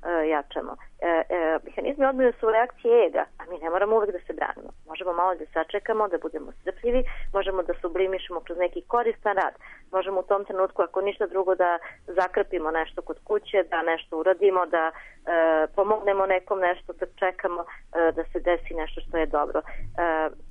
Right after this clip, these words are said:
brza rešenja ne nude nikakva, e, nisu brz-, nisu dobra rešenja, jer, e, zakrpe, e, trenutno, što kažu, ovaj, u jednoj izreci,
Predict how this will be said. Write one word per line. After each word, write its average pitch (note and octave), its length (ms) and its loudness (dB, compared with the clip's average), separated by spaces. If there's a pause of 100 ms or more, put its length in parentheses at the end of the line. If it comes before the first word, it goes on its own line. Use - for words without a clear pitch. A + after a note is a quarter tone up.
brza A#3 240 2
rešenja G#3 460 2
ne F3+ 200 2
nude F#3+ 260 0 (140)
nikakva, F3 540 0
e, D#3+ 340 -6
nisu F3+ 220 -6
brz-, E3 260 -4
nisu E3 240 -6
dobra F3 260 0
rešenja, F3+ 540 2 (280)
jer, F3 160 2
e, - 60 0 (220)
zakrpe, F#3 580 0
e, D#3 60 -2 (1300)
trenutno, F#3+ 500 0
što - 180 -12
kažu, F#3 320 0
ovaj, E3+ 540 2
u F3+ 40 6
jednoj F3 300 2
izreci, F#3 460 -2